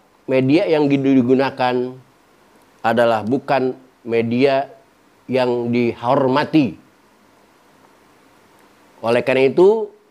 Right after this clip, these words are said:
kharaja bi al-muhtaram kamat umil adami. Tidak boleh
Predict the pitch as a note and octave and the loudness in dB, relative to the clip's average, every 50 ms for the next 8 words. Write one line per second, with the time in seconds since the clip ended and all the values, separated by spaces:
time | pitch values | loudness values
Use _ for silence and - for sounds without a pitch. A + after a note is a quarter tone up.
0 | _ _ - - B2+ C3 D#3 E3+ D#3+ D#3+ D#3 D#3 D#3 D#3 D3+ - C#3+ C#3+ C#3+ C#3+ | _ _ -12 -6 -2 0 0 2 2 2 2 4 4 4 2 2 2 -2 -2 0
1 | C#3 C#3 - C3+ C#3+ E3 F3+ F3+ - D3 D3 D3 D3 - - - F3+ G3+ - G3+ | -2 0 0 0 0 2 0 0 0 0 0 0 -2 0 0 0 2 2 2 0
2 | D3 C#3+ C#3+ D3+ D#3 E3+ F#3+ F#3+ D#3 A2+ F2+ - - _ _ _ _ _ _ _ | 0 -2 0 2 4 4 4 4 2 0 -4 -8 -16 _ _ _ _ _ _ _
3 | _ _ _ _ _ _ _ _ _ - A#2+ G#2 - F#2+ A2 B2 C#3 D3 D#3 D#3+ | _ _ _ _ _ _ _ _ _ 0 0 2 2 2 2 2 2 2 2 0
4 | E3+ E3 D#3+ | -2 -4 -8